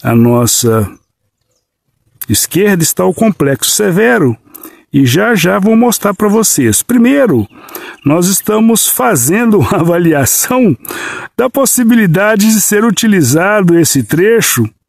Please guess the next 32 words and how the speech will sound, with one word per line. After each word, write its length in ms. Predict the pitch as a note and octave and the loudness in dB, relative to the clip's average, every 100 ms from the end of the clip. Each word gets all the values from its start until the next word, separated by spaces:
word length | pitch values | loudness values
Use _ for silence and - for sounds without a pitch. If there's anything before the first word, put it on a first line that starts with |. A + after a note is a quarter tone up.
| _ - - - _ | _ -20 -20 -20 _
enquanto 720 | G3 A#3+ - E3+ F#3 G#3 B3+ | -2 -2 0 0 0 0 0
fazem 720 | G#3+ E3+ D3 E3 E3 G#3+ A#3 - _ _ - _ _ _ _ _ _ _ _ - | 0 0 0 0 0 0 0 -4 _ _ -20 _ _ _ _ _ _ _ _ -4
a 160 | D#3 | -2
obra, 640 | C#3+ F3 A3 E3+ A2+ F#2 - _ - | 0 2 2 0 0 -4 -10 _ -6
que 80 | G#3+ | -4
está 240 | - B3+ | -2 2
nesse 300 | C4 D#4 C4 | 2 2 -2
ponto 340 | - B3+ A#3 | -2 -2 0
aqui 140 | B3 B3 | -2 2
mais 320 | B3+ C#4+ B3+ | 2 4 2
ou 100 | C4 | 2
menos. 360 | C#3+ C3+ B2+ A#2+ | 2 2 2 0
Deixa 240 | F#3+ E3 | -2 0
eu 40 | |
ver 100 | C#3 | 0
se 120 | - C3+ | 0 0
eu 80 | |
encontro 400 | A#2 B2 B2 A2 | 2 2 0 0
aqui. 400 | A2+ - C3 D3 - - _ - - _ _ - - _ _ _ _ _ _ _ | -2 0 -2 -2 -10 -18 _ -20 -20 _ _ -20 -20 _ _ _ _ _ _ _
Deixa 240 | - - C3+ | -8 -4 -2
eu 80 | G#2 | 2
ver 220 | A#2+ A#2+ | 2 2
aqui. 920 | G2+ G#3 A3+ A#3 A3+ A3+ A3+ A3 G3+ - - - - - - - - - | 0 0 2 4 2 2 2 2 0 -2 -14 -20 -20 -20 -20 -20 -20 -6
Eu 80 | G3+ | -2
vou 160 | G#3 D4 | 0 2
levar, 460 | D4 F#3+ F3 G3+ G3 | 2 0 0 0 2
eu 220 | G3+ G#3+ | 2 2
vou 100 | B3 | 2
levar 420 | B3+ G#3 E3+ F3 | 2 2 2 0
vocês 560 | D3 C3 - C#3 C3+ A2 | 0 0 0 2 2 2
mais 260 | A#2+ A2 | 0 -2
próximo, 640 | - A#3 A#3 E3 - G#2 | -4 -2 0 0 0 -2